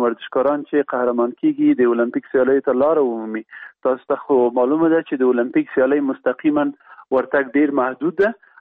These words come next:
او په ډیرو کمو فدراسیونو یا رشتو کې کولی شي چې مستقیما، په اولمپیکي سیالیو کې ګډون ولري.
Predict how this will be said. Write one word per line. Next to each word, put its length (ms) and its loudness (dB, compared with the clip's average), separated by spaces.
او 80 2
په 200 0
ډیرو 220 2
کمو 320 0
فدراسیونو 600 2
یا 120 2
رشتو 340 -2
کې 220 -6
کولی 240 2
شي 80 -20
چې 240 -6
مستقیما، 500 -2
په 160 4
اولمپیکي 480 -2
سیالیو 360 2
کې 160 -6
ګډون 300 2
ولري. 340 0